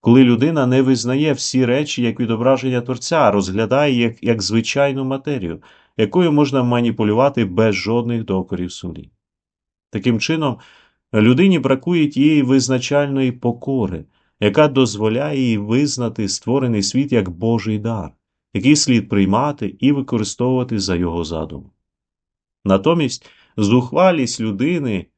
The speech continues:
яка живе немов би Бога не існувало, веде до експлуатації і знищення природи,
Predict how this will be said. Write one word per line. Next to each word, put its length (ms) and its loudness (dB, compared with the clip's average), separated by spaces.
яка 260 2
живе 260 2
немов 300 0
би 120 2
Бога 480 0
не 140 0
існувало, 580 -2
веде 300 0
до 320 -4
експлуатації 1000 -2
і 60 2
знищення 600 -4
природи, 540 -4